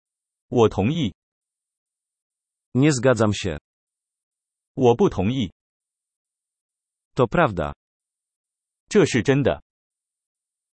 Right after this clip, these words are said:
Speaker 2: Dokładnie.
Speaker 1: 就是。
Speaker 2: Nie jestem pewny.
Speaker 1: 我不确定。
Speaker 2: Nie ma mowy.
Speaker 1: 绝对不行。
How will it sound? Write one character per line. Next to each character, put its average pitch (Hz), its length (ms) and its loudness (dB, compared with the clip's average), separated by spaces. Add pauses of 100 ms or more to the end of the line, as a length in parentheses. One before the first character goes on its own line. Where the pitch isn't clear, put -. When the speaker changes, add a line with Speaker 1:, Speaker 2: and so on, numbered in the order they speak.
(440)
Speaker 2:
Dokładnie. 104 680 -2 (1160)
Speaker 1:
就 175 220 2
是。 107 300 -2 (1600)
Speaker 2:
Nie 139 160 2
jestem 151 380 0
pewny. 85 420 -4 (1160)
Speaker 1:
我 120 200 4
不 113 120 0
确 151 200 2
定。 123 220 -2 (1600)
Speaker 2:
Nie 151 180 2
ma 147 100 2
mowy. 95 380 0 (1160)
Speaker 1:
绝 123 200 2
对 190 200 4
不 127 120 0
行。 90 320 -6